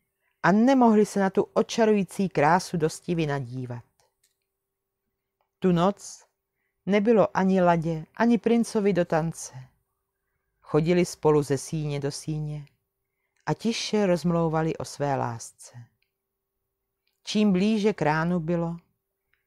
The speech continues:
tím byli smutnější. Ta nejposlednější síň skvěla se bílým mramorem,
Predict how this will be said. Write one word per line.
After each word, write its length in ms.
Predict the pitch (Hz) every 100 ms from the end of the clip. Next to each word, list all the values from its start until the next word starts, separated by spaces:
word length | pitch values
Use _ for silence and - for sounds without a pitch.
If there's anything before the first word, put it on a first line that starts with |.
| _
tím 280 | - 175 202
byli 220 | 196 190
smutnější. 1040 | - 151 143 127 123 120 - - 131 131 127 _ _ _ _ _ _ _ _ _ _ _ _ _
Ta 100 | -
nejposlednější 1000 | 185 226 - 269 254 226 226 226 - 226
síň 460 | 208 - 175 185 185
skvěla 460 | - - 139 165 180
se 180 | -
bílým 460 | 165 160 180 190 180
mramorem, 760 | 160 156 160 160 156 156 160